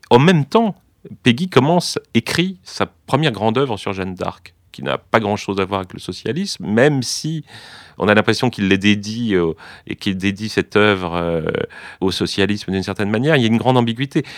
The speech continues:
parce que ce qui l'intéresse déjà, c'est le destin individuel de Jeanne d'Arc, le côté, à la fois, le côté de combattante, de combattante de l'esprit, de la foi, de combattante de, de l'âme nationale. Je pense qu'en fait,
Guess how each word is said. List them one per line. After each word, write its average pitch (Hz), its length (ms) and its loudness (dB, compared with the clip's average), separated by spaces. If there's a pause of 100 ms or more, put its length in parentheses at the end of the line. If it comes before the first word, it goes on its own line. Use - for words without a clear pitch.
(100)
parce - 140 -2
que 117 80 -2
ce - 80 -8
qui - 100 -16
l'intéresse 127 400 4
déjà, 113 320 4
c'est - 180 -4
le 127 80 4
destin 113 340 2
individuel 104 440 0
de 98 100 0
Jeanne 95 220 0
d'Arc, 127 520 -4 (380)
le 110 120 2
côté, 120 580 4 (240)
à - 60 -4
la 98 80 4
fois, - 400 4 (240)
le - 40 -4
côté - 240 -2
de 101 60 -2
combattante, 127 720 2
de - 80 -10
combattante 104 460 0
de 92 80 0
l'esprit, 175 600 -4 (460)
de 104 80 2
la 101 140 6
foi, 196 580 0
de 123 120 0
combattante 107 600 2
de, 95 360 4 (360)
de 98 60 4
l'âme 110 280 6
nationale. 156 720 2 (360)
Je 104 100 2
pense 175 240 2
qu'en 156 160 4
fait, - 540 -2